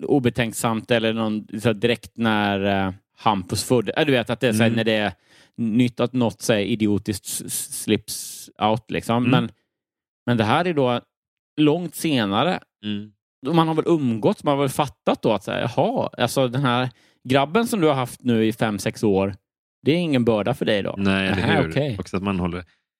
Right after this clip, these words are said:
Speaker 2: ah, håller fast vid det så jävla länge också.
Speaker 1: Ja, precis.
Speaker 2: När hon verkar hantera det jättebra. Ofta låg jag vaken och oroade mig över hur det skulle bli när hans kropp blev vuxen medan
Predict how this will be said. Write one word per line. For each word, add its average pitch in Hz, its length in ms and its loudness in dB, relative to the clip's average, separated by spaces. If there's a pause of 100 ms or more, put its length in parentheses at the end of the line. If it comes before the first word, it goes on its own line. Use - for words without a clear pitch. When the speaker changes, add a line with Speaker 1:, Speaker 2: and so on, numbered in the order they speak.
(340)
Speaker 2:
ah, 71 120 -4 (180)
håller 101 200 0
fast - 320 -10
vid 98 80 0
det 87 60 0
så 90 140 -6
jävla 87 320 -2
länge 92 360 -2
också. 139 120 0
Speaker 1:
Ja, 151 120 2
precis. 160 480 -2 (360)
Speaker 2:
När 95 100 -2
hon 92 60 2
verkar 92 200 -2
hantera 90 260 -2
det 90 80 -2
jättebra. 87 400 -6 (960)
Ofta 147 220 0
låg 127 140 0
jag 95 80 0
vaken 95 440 -4
och 107 100 -2
oroade 90 240 0
mig 90 340 -2
över 95 140 0
hur 92 80 0
det 98 60 -2
skulle 110 200 -4
bli 104 100 0
när 87 80 -4
hans 98 140 -4
kropp - 360 -4
blev 90 160 0
vuxen 101 440 -4
medan 98 180 0